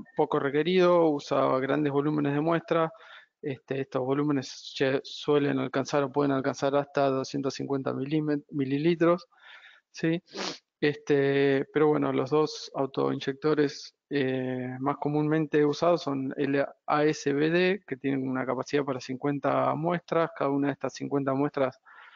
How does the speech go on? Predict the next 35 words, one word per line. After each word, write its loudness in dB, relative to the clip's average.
puede -2
tener, 0
este, -4
cinco -2
mililitros 0
y -4
tiene 0
una 2
ventaja 0
por -6
sobre -4
el, -6
eh, -6
tercer, -2
este, -4
autoinyector, -4
el -8
A -6
S -4
A -2
P. 0
Esta 0
ventaja 0
es 0
que, 2
este, -4
cada 2
vial 2
tiene 0
en -6
su -12
parte -6
superior 0
un -6
filtro, -2